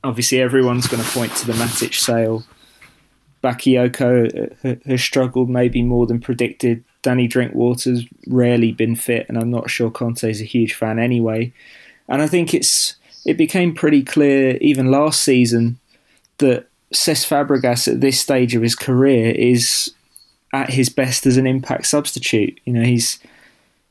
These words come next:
I think he reminds me a little bit of Wayne Rooney. He's a lot older in football years than he is in actual years because of the amount of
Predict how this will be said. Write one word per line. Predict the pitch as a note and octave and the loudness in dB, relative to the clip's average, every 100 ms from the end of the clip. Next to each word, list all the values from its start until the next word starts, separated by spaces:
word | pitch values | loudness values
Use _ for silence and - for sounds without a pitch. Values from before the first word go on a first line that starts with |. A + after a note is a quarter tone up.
| _ - | _ -6
I | B2 | -4
think | C3+ C3 | -2 -2
he | D3+ C3 | 0 2
reminds | C3 C3+ C#3 C#3 | 4 2 2 2
me | C#3 | 2
a | |
little | C3 A2 | 2 2
bit | B2 | 0
of | A#2+ | 2
Wayne | B2+ B2 | 2 2
Rooney. | A#2+ A#2+ B2+ B2+ | 2 2 2 2
He's | B2+ A2+ | 2 2
a | B2+ | 2
lot | C3+ | 2
older | - C3 B2 A#2+ | 2 0 2 2
in | A#2 | 2
football | A2+ C#3+ C#3 B2 | 0 -2 2 4
years | A#2 A#2+ A#2 A#2 | 4 4 2 0
than | B2 | 2
he | A#2+ | 2
is | A#2+ A2+ | 2 0
in | |
actual | A#2 B2 - C3 A2+ | -2 -4 -4 -2 0
years | A2 A2 A#2 | 0 0 -2
because | - B2 B2+ A#2 | -4 -8 -4 -4
of | A#2 | 0
the | B2 | 2
amount | A#2+ B2 B2+ A#2+ | 2 2 -2 -4
of | A2 G#2 | -6 -8